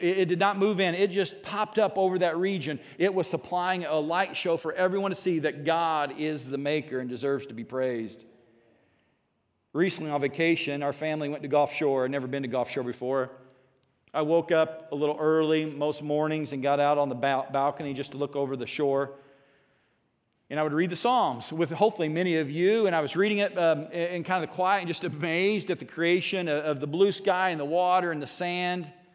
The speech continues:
We usually don't get to see that in the Midwest, if, if you haven't noticed. But so it was just beautiful. And here's what I noticed. I was reading one of the Psalms that was talking about creation, and I,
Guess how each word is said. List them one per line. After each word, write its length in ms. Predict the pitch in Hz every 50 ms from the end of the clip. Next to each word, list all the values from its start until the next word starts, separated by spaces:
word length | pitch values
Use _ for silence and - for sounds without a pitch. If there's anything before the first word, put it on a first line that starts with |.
| _ _
We 140 | - 190 190
usually 180 | 202 208 175 190
don't 160 | 190 180 175
get 80 | 180 165
to 80 | 151
see 240 | - - - 190 175
that 200 | 147 143 143 143
in 80 | 151 143
the 60 | 131
Midwest, 500 | 131 135 123 120 123 127 131 139 131 -
if, 180 | 135 117 - - -
if 120 | 135 117
you 100 | 127 123
haven't 180 | 127 123 113 120
noticed. 320 | 120 117 117 131 143 -
But 180 | 165 175 175 170
so 140 | - 220 220
it 100 | 220 214
was 160 | 202 175 -
just 320 | - 160 220 190 - 131
beautiful. 640 | 127 131 175 208 233 226 202 143 - 127 110 95 117 127 _ _ _ _ _ _ _ _ _ _ - _ _ _ _ _ _ _ _ _ _ _ _ _ _ _ _
And 140 | - 120 127
here's 380 | 131 147 185 214 247 254 196 185
what 160 | 185 185 185
I 140 | 185 185 165
noticed. 420 | 131 117 117 117 123 143 139 -
I 60 | 147
was 180 | 139 135 117 127
reading 420 | 139 165 185 190 202 202 185 190 - - - - -
one 160 | - 135 165
of 60 | 202
the 100 | 202 -
Psalms 280 | - 170 151 156 151 139
that 60 | 143
was 140 | 139 - -
talking 240 | 170 156 151 156
about 200 | 165 143 147 139
creation, 500 | - - 151 139 135 123 - 131 127 127
and 160 | 135 131 131 131
I, 160 | 123 117